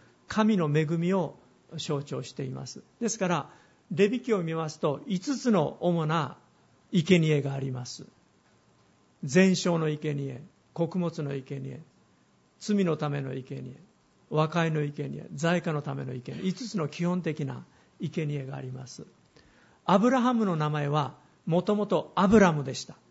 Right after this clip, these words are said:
でも、ヘブル語の第五番目の文字、ヘイ、英語で言うとHにあたるんですが、ヘイという言葉がアブラハム、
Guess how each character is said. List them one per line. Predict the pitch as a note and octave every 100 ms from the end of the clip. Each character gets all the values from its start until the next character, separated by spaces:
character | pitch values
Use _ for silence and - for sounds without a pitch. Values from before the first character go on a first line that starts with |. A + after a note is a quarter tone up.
| _ _ _ _ _ _ _ _ -
で | F#3
も、 | G3+ F3+ D3 - _ _ _ _
ヘ | G3+ A3+
ブ | A#3+
ル | B3
語 | A#3+
の | A3 D#3+ D3
第 | F3+ A3+ F3+
五 | D#3+ F#3 G3
番 | B3 B3+
目 | C4
の | A#3 F#3
文 | F3
字、 | E3 D3 - _ _ _ _
ヘ | G#3 B3+ D#3+ - - -
イ、 | F#3+
英 | A3
語 | A3+
で | F#3+
言 | E3
う | D3+
と | D#3 -
H | B3+ A3 - - - _
に | D#3+
あ | C#3+
た | D3+
る | D3
ん |
で | C3+
す | C3 D3
が、 | C3+ - _ -
ヘ | B3+ C4
イ |
と | A#3+ F#3+
い | F3
う |
言 | E3 E3+
葉 | E3+ E3+
が | F3 C3+ - _ -
ア | F#3
ブ | G3
ラ | F#3+
ハ | F3
ム、 | E3 E3+